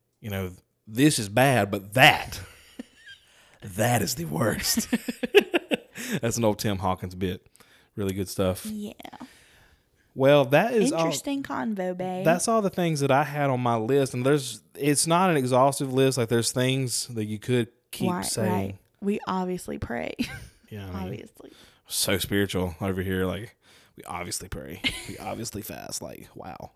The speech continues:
Speaker 1: You don't? Are you serious? Um, well, speaking of things that are wonderful, like our Christ, um, we made a reg-, recent purchase. We'll close the sh-,
Speaker 2: Yes.
Speaker 1: we'll close the show out by talking about our recent purchase. We have a,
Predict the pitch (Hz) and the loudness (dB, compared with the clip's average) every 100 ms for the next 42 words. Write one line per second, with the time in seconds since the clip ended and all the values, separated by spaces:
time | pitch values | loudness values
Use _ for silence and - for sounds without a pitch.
0 | _ _ - 110 98 90 143 131 95 101 | _ _ -10 -8 -6 -6 -6 -8 -12 -12
1 | - 60 90 135 - - - - - - | -12 -12 -12 -12 -16 -20 -20 -20 -20 -18
2 | - - - 110 101 101 98 - - - | -16 -16 -10 -6 -4 -4 -8 -14 -20 -8
3 | 120 - 151 160 127 110 104 104 - - | -6 0 0 0 0 -2 -4 -8 -14 -12
4 | 120 104 117 104 101 107 101 123 165 160 | -10 -8 -6 -4 -4 -8 -8 -6 -6 -8
5 | 135 - 104 107 - _ - - 113 104 | -8 -10 -12 -12 -16 _ -20 -14 -10 -8
6 | 101 - 98 139 - - - _ _ _ | -8 -6 -6 -6 -8 -14 -16 _ _ _
7 | _ _ _ _ _ _ _ - 104 90 | _ _ _ _ _ _ _ -8 -6 -6
8 | 90 92 _ - 107 120 120 117 110 104 | -10 -14 _ -12 -6 -2 0 2 0 0
9 | 107 107 - - 120 117 - - - 117 | -2 -6 -16 -6 -2 -2 -4 -8 -6 -4
10 | 110 - - - - 214 214 214 196 151 | -4 -8 -8 -8 -6 -2 2 6 10 10
11 | 170 160 165 147 139 151 165 170 156 143 | 10 6 4 4 6 8 8 6 4 4
12 | 135 127 120 110 120 110 113 107 104 101 | 6 4 2 0 -2 -2 -2 0 0 0
13 | 107 110 120 113 110 120 127 131 120 110 | -2 -4 -6 -6 -2 2 4 4 2 0